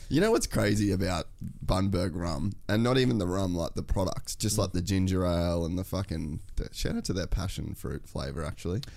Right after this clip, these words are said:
Speaker 2: I
Speaker 1: But,
Speaker 2: don't
Speaker 1: like,
Speaker 2: actually like the rum very much, but I do like their products.
Speaker 1: Yeah.
Speaker 2: Like the ginger beer and stuff like that.
Speaker 1: And it's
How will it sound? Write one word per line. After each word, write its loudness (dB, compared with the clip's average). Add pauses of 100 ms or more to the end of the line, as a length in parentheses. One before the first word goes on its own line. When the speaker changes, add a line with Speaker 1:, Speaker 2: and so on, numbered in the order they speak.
(220)
Speaker 2:
I 0
Speaker 1:
But, 6
Speaker 2:
don't 6
Speaker 1:
like, 6
Speaker 2:
actually 2
like 2
the 2
rum 2
very 2
much, -2
but 2
I 2
do 2
like 0
their 0
products. -4
Speaker 1:
Yeah. 4
Speaker 2:
Like -2
the -4
ginger -2
beer 0
and -4
stuff -6
like -6
that. -6
Speaker 1:
And 0
it's 0